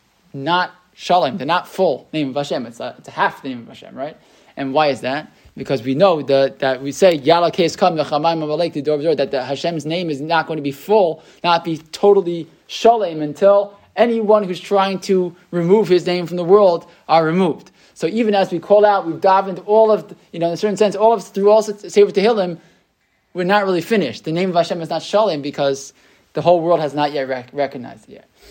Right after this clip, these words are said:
But I think also this idea of the neshama singing out to Hashem, it's very esoteric. It's kind of hard to, uh, relate to, but it's also very practical. 'Cause Radak writes that the greatest song of praise of Kadosh Baruch Hu is the neshama that is maximizing its potential, a person who maximizes themselves.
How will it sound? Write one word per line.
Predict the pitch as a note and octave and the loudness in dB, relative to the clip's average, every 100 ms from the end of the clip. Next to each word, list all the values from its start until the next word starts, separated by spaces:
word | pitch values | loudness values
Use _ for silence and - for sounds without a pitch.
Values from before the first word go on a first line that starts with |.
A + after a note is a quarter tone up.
| - - | -14 -8
But | D#3+ | -2
I | |
think | B3+ G#3 - | -2 -2 -2
also | G#3+ G#3+ F3+ | 0 0 0
this | E3 | 0
idea | E3+ F#3 | 2 4
of | F#3+ | 2
the | |
neshama | E3 - G3+ G3+ F3 | 0 0 0 0 -2
singing | - A3 G3+ | -2 -2 2
out | F#3+ F3 | 0 0
to | |
Hashem, | D3+ F#3+ F3 | -4 -4 -6
it's | D#3 | -2
very | G3+ | -2
esoteric. | G3 E3 - F#3 D#3 - _ _ - | -2 -8 -4 -2 -4 -8 _ _ -14
It's | D3 | -4
kind | G#3 F#3 | -2 -2
of | C#3 | 0
hard | D#3+ D#3+ D3+ | 2 2 -2
to, | - D3 C3+ | -6 -4 0
uh, | B2+ B2 - _ | 0 -2 -6 _
relate | C#3+ D3 G#3 G3+ | -2 4 4 2
to, | |
but | D3+ | -2
it's | D3+ | 0
also | A3+ F#3 | 0 2
very | D3+ | 0
practical. | C#3 A#2+ A2+ - C3 _ _ _ | 0 -6 -8 -16 -20 _ _ _
'Cause | - C#3+ | -6 0
Radak | D#3 F#3+ G#3 D#3+ | 4 4 2 2
writes | F#3 F3 - | 2 2 -2
that | |
the | C#3 | -6
greatest | D3 F3 F#3+ - - | 0 2 2 0 -4
song | F#3+ G3 F#3+ | 2 2 2
of | D3+ | -4
praise | - F3 E3 | -4 -4 -4
of | |
Kadosh | D#3 C#3+ - | -4 -6 -2
Baruch | F3 F3+ | 0 0
Hu | G#3+ A3+ A#3 _ _ _ _ _ _ | 0 -2 -2 _ _ _ _ _ _
is | D#3 | -8
the | D3+ | -4
neshama | D3 C#3 F#3 F#3 G3+ A3 A3 _ - | -4 0 0 0 0 -6 -8 _ -6
that | D3 | -4
is | C3+ | -2
maximizing | D3 D3 - D3 C#3 B2+ C3+ | -2 -4 -4 -4 -2 -4 -6
its | A#2+ | -12
potential, | - G#2+ - C3+ | -16 -18 -16 -16
a | |
person | - F3+ F3+ D#3 | -6 -6 -6 -8
who | |
maximizes | D3+ D3 C#3 C3+ C3 | -8 -10 -8 -8 -8
themselves. | B2+ A#2 - - | -12 -14 -16 -20